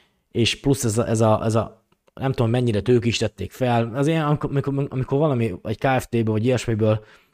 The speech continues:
kerül hirtelen publikus részvényé, az, az nekem nagyon, nagyon fura, ö, ilyenkor nem tudom értékelni még őket. Nekem kell azért egy pár év hozzá, hogy én ezt okával normálisan tudjam majd, ö, értékelni. Mindenesetre az a nulla negyvenkilences price per mutató, ez valami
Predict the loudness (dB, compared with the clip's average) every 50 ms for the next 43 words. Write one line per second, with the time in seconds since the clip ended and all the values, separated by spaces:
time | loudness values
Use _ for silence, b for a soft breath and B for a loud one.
0 | b 0 2 4 6 6 6 6 4 4 4 2 2 2 2 0 -2 -6 -12 -6
1 | -4 -2 0 0 0 0 0 -2 0 0 0 0 0 -2 -2 0 0 2 2 2
2 | 2 2 0 -2 -2 0 0 0 0 -2 -2 -4 -6 -4 -2 -2 -2 0 0 0
3 | -2 -2 -2 -2 -2 -2 -2 -4 -6 -6 -4 -4 -4 -4 -8 _ _ _ _ -18
4 | -14 -12 -12 -10 -12 -8 -4 -4 -4 -2 -2 -2 -2 -2 -2 -2 -2 -2 -2 -2
5 | -4 -6 -6 -4 -4 -4 -4 -4 -4 -2 -2 -2 0 0 -2 -2 B B B B
6 | B B B B B B -4 -2 0 0 0 0 2 4 4 4 4 4 2 0
7 | 0 0 0 0 0 2 0 0 0 -2 -4 -4 -2 -2 -2 0 0 0 -2 -2
8 | -4 -6 -10 -18 -20 _ _ _ -4 -4 -2 0 0 0 0 0 0 2 0 0
9 | 0 0 -2 -2 -2 -2 -2 -2 0 0 0 0 0 0 -2 -4 -6 -8 -10 _
10 | -2 -2 0 2 2 0 2 4 2 2 4 4 2 2 b b b b b b
11 | b b b b b b b 4 6 6 6 4 4 4 2 2 4 4 4 6
12 | 6 6 6 6 6 4 4 4 2 2 0 0 0 0 -2 0 0 0 0 2
13 | 0 0 0 2 0 0 0 2 2 2 2 2 0 0 2 2 2 0 0 -2
14 | -6